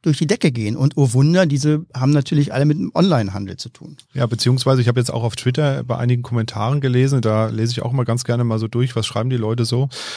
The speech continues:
Speaker 2: dass jetzt so Modelle wie Vorbestellung und Abholung zum Beispiel, darauf hat sich der Einzelhandel ja zum Teil jetzt eingestellt, also gerade wenn's jetzt nicht Lebensmittel sind, ne, da kann man eben dann anrufen und sagen, ich hätte gern dies, jenes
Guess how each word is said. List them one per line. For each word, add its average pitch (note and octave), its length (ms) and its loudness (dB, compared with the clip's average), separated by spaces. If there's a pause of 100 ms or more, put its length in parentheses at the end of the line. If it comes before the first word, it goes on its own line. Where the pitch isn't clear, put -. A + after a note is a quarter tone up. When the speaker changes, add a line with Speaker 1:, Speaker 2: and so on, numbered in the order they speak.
(140)
Speaker 2:
dass - 160 2
jetzt B2 160 2
so B2+ 80 6
Modelle A#2+ 400 4
wie A#2+ 200 4
Vorbestellung C3+ 520 2
und G#2+ 180 2
Abholung A2 540 0
zum G#2 160 -2
Beispiel, A#2+ 540 0 (340)
darauf A2 300 0
hat A#2+ 100 -2
sich A#2+ 80 -2
der - 140 -6
Einzelhandel A#2 400 2
ja A2 80 2
zum A2+ 160 -4
Teil A2+ 180 0
jetzt A2 180 -2
eingestellt, A#2+ 560 0
also G#2 160 -4
gerade G2+ 280 -2
wenn's G#2 100 -2
jetzt G#2 160 -2
nicht A#2+ 160 2
Lebensmittel C#3 500 2
sind, D3 280 0
ne, A#2 100 0
da C3 80 -2
kann A#2 160 -4
man A2 140 -4
eben A2+ 200 -4
dann G2+ 140 -2
anrufen B2+ 380 0
und A2+ 100 2
sagen, A#2 160 2
ich A#2 120 -4
hätte A#2 120 2
gern A2 220 0
dies, A2+ 240 0
jenes A#2 420 0